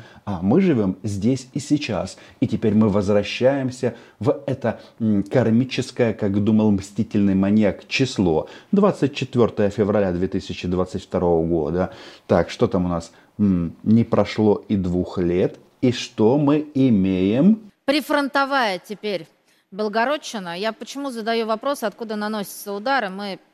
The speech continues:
Speaker 2: Я не смею совершенно точно давать никаких советов военных, но словно бы в голову приходит один очень и очень простой рецепт. Объявить о нанесении ударов по Харьковской области, дать время для эвакуации всех тех, кто не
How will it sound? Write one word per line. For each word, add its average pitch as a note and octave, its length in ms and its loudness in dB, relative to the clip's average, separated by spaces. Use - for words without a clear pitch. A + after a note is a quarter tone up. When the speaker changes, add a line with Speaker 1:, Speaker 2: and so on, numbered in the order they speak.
Speaker 2:
Я F3+ 320 -4
не F3 80 -16
смею E3+ 440 -10
совершенно F3 600 -14
точно F3+ 340 -12
давать F3+ 360 -4
никаких F3+ 480 -8
советов F3+ 500 -6
военных, A3 540 -6
но G3+ 160 -6
словно B3 320 -2
бы G#3 120 -2
в G3 80 -6
голову A#3 340 0
приходит G#3 500 -6
один G#3+ 280 -4
очень G#3 440 -6
и F#3 40 -8
очень G3 360 -4
простой F#3 520 -4
рецепт. F3+ 400 -4
Объявить A#3 540 -4
о G#3 100 -2
нанесении G3+ 920 -2
ударов F#3+ 460 0
по E3+ 380 -4
Харьковской G3+ 640 -4
области, A3+ 420 -6
дать G3 300 -2
время F#3+ 280 -4
для E3+ 300 -2
эвакуации G#3 680 -4
всех F#3+ 300 -8
тех, G3 220 -6
кто - 200 -8
не F#3+ 300 -4